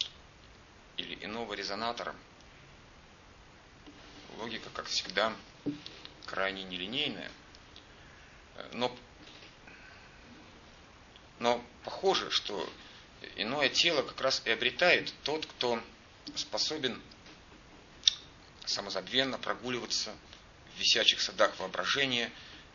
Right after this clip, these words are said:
выискивая те самые объекты, которые сами себя желают. И, э, способность пребывать среди них, регистрируя их своим странным органом, который ведь не назовешь рефлексией, да?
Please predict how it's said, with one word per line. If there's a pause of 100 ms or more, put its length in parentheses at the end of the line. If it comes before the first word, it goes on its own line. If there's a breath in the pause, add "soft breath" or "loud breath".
(140)
выискивая (840 loud breath)
те
самые
объекты,
которые
сами
себя
желают. (760 loud breath)
И, (120)
э, (1500 loud breath)
способность
пребывать
среди
них, (440)
регистрируя
их (880)
своим
странным
органом,
который
ведь
не
назовешь
рефлексией,
да?